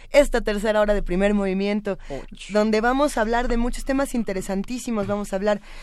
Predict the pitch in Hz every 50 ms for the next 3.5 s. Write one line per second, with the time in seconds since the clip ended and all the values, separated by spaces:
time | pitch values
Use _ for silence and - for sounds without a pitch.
0 | - - - - 185 208 202 208 208 202 208 - 262 240 226 226 226 226 214 196
1 | 214 190 - 190 190 196 - - - 240 233 214 214 202 180 180 180 175 165 175
2 | 196 214 220 220 202 208 196 185 180 175 175 165 160 196 233 269 285 294 254 -
3 | 214 202 - - 185 185 196 202 233 -